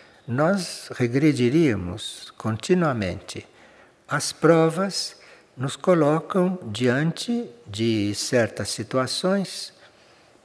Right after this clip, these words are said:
e, diante delas, cabe a nós nos transformarmos. Toda a prova vem para a nossa transformação. Então, uma prova é uma graça, porque é com as provas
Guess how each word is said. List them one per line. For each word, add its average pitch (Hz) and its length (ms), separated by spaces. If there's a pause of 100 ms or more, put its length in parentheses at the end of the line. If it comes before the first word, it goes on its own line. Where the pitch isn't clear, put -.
e, 117 220
diante 139 420
delas, 165 720 (400)
cabe 123 300
a 160 80
nós 127 760 (680)
nos 113 180
transformarmos. 98 1200 (120)
Toda 175 260
a 127 40
prova 185 640
vem 147 280
para 156 140
a 135 60
nossa 139 280
transformação. 127 1000 (640)
Então, 185 280
uma 196 180
prova 165 640
é 113 140
uma 120 220
graça, 170 720 (920)
porque 196 760 (220)
é 120 80
com 151 200
as 165 200
provas 175 840